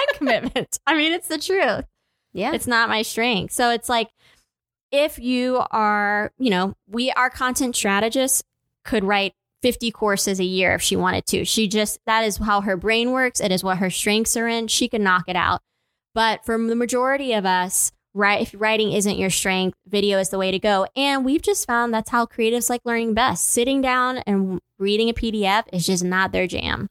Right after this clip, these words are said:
Speaker 2: Also think about the fact that we live, I think I read a quote the other day that says Mark Zuckerberg thinks that it was like, I don't know,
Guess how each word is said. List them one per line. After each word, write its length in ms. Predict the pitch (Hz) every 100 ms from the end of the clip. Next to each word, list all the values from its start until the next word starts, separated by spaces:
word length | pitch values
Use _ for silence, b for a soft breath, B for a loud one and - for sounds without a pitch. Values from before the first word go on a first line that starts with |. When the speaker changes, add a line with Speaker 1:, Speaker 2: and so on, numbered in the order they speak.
| -
Speaker 2:
Also 340 | 190 247 294
think 220 | 254 254 226
about 300 | 208 196 107
the 100 | 185
fact 380 | 185 180 180 -
that 260 | 160 151 -
we 200 | 180 196
live, 500 | 214 180 175 180 175 _ _ _ _ _ _
I 60 | -
think 340 | - 226 - _
I 100 | 190
read 200 | 165 160
a 40 |
quote 200 | 160 160
the 80 | 160
other 200 | 156 156
day 0 | 151
that 160 | - -
says 140 | 156
Mark 260 | 147 165 170
Zuckerberg 480 | 170 165 160 151
thinks 300 | - 151 151
that 220 | - 147 - _
it 100 | 180
was 180 | 165 175
like, 280 | 165 143 - _ _
I 80 | 165
don't 140 | 135 139
know, 280 | 139 147